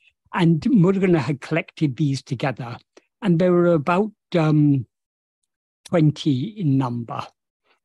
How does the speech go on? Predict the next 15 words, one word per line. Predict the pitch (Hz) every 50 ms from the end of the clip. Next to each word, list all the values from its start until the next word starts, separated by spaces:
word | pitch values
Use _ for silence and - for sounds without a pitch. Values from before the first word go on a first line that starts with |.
| _ _ _ _ _ _ _ - -
And, | 170 170 175 175 160 160 - - - _ _ _ - 240 226 247 262 - - - _ _ _ _ _ - - - -
uh, | - 233 214 185 160 - - _ _ _ _ - 254
Murugan | 208 160 180 196 202 175 190 185 175 156 123
gave | 160 165 175 160 -
them | 185 175 156
to | - 139
Bhagavan | 117 151 139 131 127 139 135 139 196 - -
and | 208 165 147 131
suggested | - - 160 131 117 - 185 165 - - - - 165 135 -
that | 104 175 -
Bhagavan | 151 160 151 156 147 160 151 139
should | - - - 165 139 120 - - - 185
write | 156 156 160 160 160 -
a | 156
work | 139 123 135 143 113 123 180 220 - -